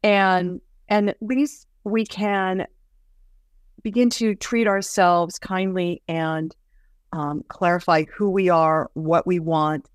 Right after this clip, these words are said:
how we wanna show up in the world, uh, where we can contribute.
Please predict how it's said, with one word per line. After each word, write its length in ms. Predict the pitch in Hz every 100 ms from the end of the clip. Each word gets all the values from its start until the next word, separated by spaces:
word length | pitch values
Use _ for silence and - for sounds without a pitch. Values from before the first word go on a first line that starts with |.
| _
how 300 | _ - 185
we 160 | 202 208
wanna 320 | 175 170 156
show 280 | - 160 147
up 160 | 170 185
in 100 | 185
the 80 |
world, 500 | 175 180 185 180 180 -
uh, 80 | - - _ _ _ _ _ _ _
where 280 | 175 233 233
we 160 | 220 208
can 520 | 202 170 165 160 160 _ _ _ _ _ _ _ _ - _ _
contribute. 800 | - 185 - 202 214 240 247